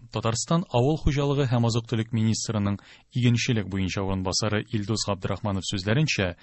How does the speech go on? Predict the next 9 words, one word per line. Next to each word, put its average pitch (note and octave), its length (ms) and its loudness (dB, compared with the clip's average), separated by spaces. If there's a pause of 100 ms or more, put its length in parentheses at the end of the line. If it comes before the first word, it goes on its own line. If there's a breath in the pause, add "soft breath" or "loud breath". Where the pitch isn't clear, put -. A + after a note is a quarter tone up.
(280 loud breath)
узган C3+ 340 4
еллар C3+ 320 4
белән B2 160 4
чагыштырганда, G#2 920 0 (240 loud breath)
быел G#2 420 2
игенчеләр A#2 640 0
эшкә B2+ 400 0 (240 soft breath)
иртәрәк B2 560 2
тотынган. F2+ 540 -2